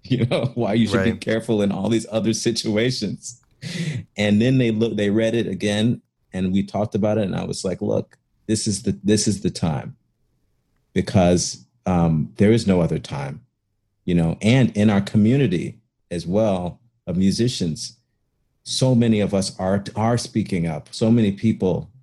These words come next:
Speaker 1: you know, Garrett, I've seen some, I've seen all of your posts, and you're like, "Look, I was speaking ab-, up about this years before."
Speaker 2: Yeah.
Speaker 1: You know what I mean? And I'm like, "Yeah, I know." <laughs> And a lot of us were saying,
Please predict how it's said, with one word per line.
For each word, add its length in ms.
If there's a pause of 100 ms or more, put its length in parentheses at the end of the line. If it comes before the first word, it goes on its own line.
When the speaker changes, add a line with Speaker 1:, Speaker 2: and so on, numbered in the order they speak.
(340)
Speaker 1:
you 80
know, 160
Garrett, 340
I've 160
seen 220
some, 340
I've 140
seen 320
all 180
of 100
your 120
posts, 380
and 100
you're 100
like, 200
"Look, 200
I 100
was 120
speaking 320
ab-, 100
up 180
about 280
this 320 (260)
years 320
before." 680 (100)
Speaker 2:
Yeah. 200 (340)
Speaker 1:
You 140
know 180
what 120
I 60
mean? 400 (480)
And 240
I'm 180
like, 200
"Yeah, 300 (180)
I 160
know." 520
<laughs> 40 (340)
And 180
a 40
lot 240
of 80
us 200
were 80
saying, 520